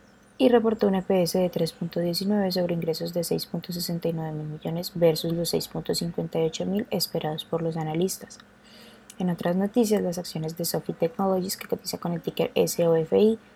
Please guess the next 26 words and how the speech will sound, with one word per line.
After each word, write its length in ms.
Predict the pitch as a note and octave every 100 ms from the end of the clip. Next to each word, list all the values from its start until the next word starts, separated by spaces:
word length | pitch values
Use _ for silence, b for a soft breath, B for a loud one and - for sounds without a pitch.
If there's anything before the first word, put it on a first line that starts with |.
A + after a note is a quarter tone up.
| B
subieron 420 | - C4+ C4 A#3 A3
más 120 | G#3
de 60 |
un 80 | G#3
cinco 260 | - G3+ G#3
punto 300 | G3+ F#3 E3+
ocho 180 | D#3 -
por 100 | E3
ciento 240 | E3 D#3+
en 60 | E3
el 100 | E3+
pre-market 520 | F#3+ G3 F#3+ - F#3
tras 180 | F3+ E3+
presentar 460 | F3 E3+ E3 D#3
sus 260 | - F3+ -
resultados, 680 | F3 G3 F#3+ F#3+ F#3 G#3+ - B B -
que 140 | C4
fueron 220 | A3+ G3
mejores 280 | F#3+ E3+ E3
de 100 | E3+
lo 60 | E3+
esperados 380 | - E3 D3+
para 160 | - D#3
el 60 | D#3
tercer 260 | - - -
trimestre. 440 | E3+ F#3 F3+ -